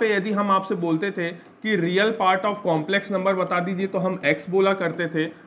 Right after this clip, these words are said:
और यदि हम बोलते थे कि imaginary part of complex number बता दीजिए, तो हम क्या बोलते थे? वाई बोलते थे। ये सारी बातें हमने की हुई हैं, ठीक। और इसका डायग्राम कैसे बना होता था कि सर हम इसको, अ, क्योंकि इसमें दो वेरिएबल्स हुआ करते थे, तो हम इसको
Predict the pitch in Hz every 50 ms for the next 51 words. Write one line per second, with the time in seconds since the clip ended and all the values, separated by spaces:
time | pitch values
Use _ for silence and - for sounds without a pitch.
0 | - - 160 185 196 196 190 185 208 202 208 202 175 170 170 160 165 196 190 202
1 | 190 190 - - 165 160 156 156 160 165 165 190 185 208 208 202 214 196 - 185
2 | 180 185 180 196 196 196 196 - 180 160 156 151 175 185 190 190 - 190 175 170
3 | 165 175 170 165 170 165 165 156 156 156 160 170 175 175 175 170 165 180 240 247
4 | 180 165 156 156 151 147 160 156 151 202 240 285 - - - - - - 160 160
5 | 151 147 143 131 131 131 127 139 135 139 170 196 196 196 190 185 196 202 196 180
6 | 175 185 185 180 196 196 196 180 165 147 135 131 123 120 - - - - _ -
7 | 202 233 233 - - - - 185 190 214 208 196 202 - 240 208 185 175 165 165
8 | 170 190 202 214 214 202 208 190 208 214 202 202 202 202 202 196 196 190 202 196
9 | 196 208 220 226 - - - - 202 175 - 214 226 214 185 196 220 214 - 185
10 | 180 180 - - 233 208 180 180 180 180 - - - - 180 170 170 170 170 170
11 | 170 170 208 214 220 208 214 214 214 214 208 - - - - 180 180 175 180 190
12 | 190 202 202 190 165 151 185 214 214 190 185 175 180 180 180 175 185 202 196 196
13 | 165 170 175 185 190 190 190 170 - 185 170 156 175 180 180 202 180 202 208 196
14 | 202 180 - - 220 220